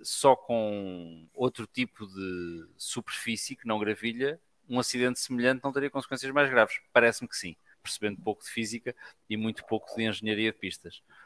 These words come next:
Mas, hum, pá, é uma primeira, uma primeira análise de, de leigo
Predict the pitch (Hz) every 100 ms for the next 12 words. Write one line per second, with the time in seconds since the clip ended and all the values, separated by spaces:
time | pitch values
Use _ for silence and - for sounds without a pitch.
0 | _ _ 104 107 107 104 - 110 107 107
1 | 107 110 113 - - - _ _ _ _
2 | _ - 113 110 120 120 127 131 123 127
3 | 123 127 - 127 120 120 120 117 120 110
4 | 113 110 117 117 110 107 113 117 117